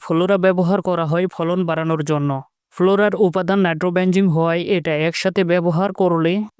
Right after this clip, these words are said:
দুটোরই কার্যক্ষমতা নষ্ট করে ফেলবে, কোনো উপকার হবে না। সুতরাং আগে ছত্রাকনাশক স্প্রে করার তিন চার দিন পর ফ্লোরা ব্যবহার করতে হবে।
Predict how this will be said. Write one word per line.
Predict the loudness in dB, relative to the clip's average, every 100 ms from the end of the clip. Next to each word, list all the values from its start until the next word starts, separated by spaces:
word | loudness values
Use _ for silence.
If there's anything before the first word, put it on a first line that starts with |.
| 2
দুটোরই | 4 4 4 2
কার্যক্ষমতা | 2 0 0 0 0 0 -2
নষ্ট | -2 -2 -2 0
করে | 2 0
ফেলবে, | 0 0 0 -2 -6 -14 _
কোনো | 2 2 4 4
উপকার | 2 0 0 0
হবে | 0 0 0
না। | -2 -4
সুতরাং | -4 -4 -2 -4 -4 -8 -8
আগে | -6 -2 -2 -2 -2 -2
ছত্রাকনাশক | 0 -2 -4 0 0 0 0 -2 -2 -2
স্প্রে | 0 0 0
করার | 0 0 -2 -2
তিন | -2 0 0
চার | 0 -2 0
দিন | 0 0 0
পর | 0 0
ফ্লোরা | -2 0 2 2
ব্যবহার | 0 0 0 0 0
করতে | 0 0 0
হবে। | 0 -2